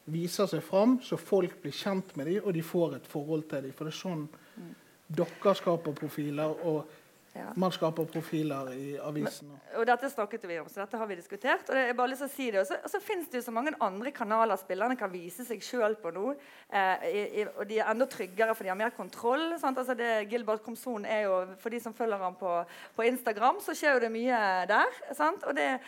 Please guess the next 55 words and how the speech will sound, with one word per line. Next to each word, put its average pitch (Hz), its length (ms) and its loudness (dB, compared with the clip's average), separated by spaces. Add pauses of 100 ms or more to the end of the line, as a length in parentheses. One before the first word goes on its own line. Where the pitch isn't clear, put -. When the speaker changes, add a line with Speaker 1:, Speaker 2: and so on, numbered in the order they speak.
(200)
Speaker 2:
sånn 302 260 0
er 269 180 4
jo 233 100 4
det, 202 240 6
og 220 120 4
det 226 80 2
er 220 40 0
Vito 262 320 -2
Wormgård, 214 520 2
han, 220 120 0
når 208 80 0
han 220 160 2
er 202 40 -2
hjemme 202 180 0
hos 233 160 -4
familien, 202 500 -2
så 247 140 -4
vet 240 180 0
man 196 140 -6
jo 190 60 -2
godt 226 240 0
at 196 100 -4
han 240 140 2
har 226 60 4
fire 220 520 0
døtre 202 500 2
og 170 240 4
en 190 160 0
kone 208 300 -4
som 226 120 -8
er 170 60 -6
gravid. 185 360 -2 (100)
Det - 20 0
er 240 140 4
jo 240 100 -6
ikke 226 80 -2
vanskelig 214 260 -4
å - 60 -10
få 208 60 -6
det 196 160 0
med 170 180 -8
seg, - 100 -8
sant? 220 140 -2
Sånn 285 160 0
at 285 60 -10 (280)
det 277 140 -4
finnes 311 380 0
jo 233 100 2
også 269 160 0
andre 233 280 0
kanaler 214 500 2
der, 170 240 0 (340)
der 208 100 4
spillerne 226 600 2
kan, 185 240 -2